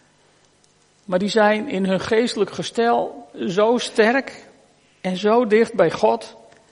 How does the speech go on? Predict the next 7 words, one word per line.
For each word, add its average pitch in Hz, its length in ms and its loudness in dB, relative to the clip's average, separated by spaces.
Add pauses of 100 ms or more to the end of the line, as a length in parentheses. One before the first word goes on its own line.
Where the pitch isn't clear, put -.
(300)
en 170 160 -6
zo 214 220 4
in 196 140 0
evenwicht, 220 840 0 (1040)
dat 190 200 -6
je 196 120 -8
denkt, 190 480 -4